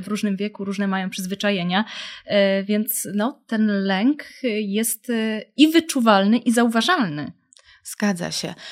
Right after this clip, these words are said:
Speaker 2: Nawet nazwałabym to takimi strategiami radzenia sobie ze stresem. Że rzeczywiście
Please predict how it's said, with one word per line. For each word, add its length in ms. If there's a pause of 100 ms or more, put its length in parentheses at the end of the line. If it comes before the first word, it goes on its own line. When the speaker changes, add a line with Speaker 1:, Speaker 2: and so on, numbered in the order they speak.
(140)
Speaker 2:
Nawet 260
nazwałabym 540
to 80
takimi 300
strategiami 640
radzenia 420
sobie 260
ze 120
stresem. 540 (460)
Że 100
rzeczywiście 640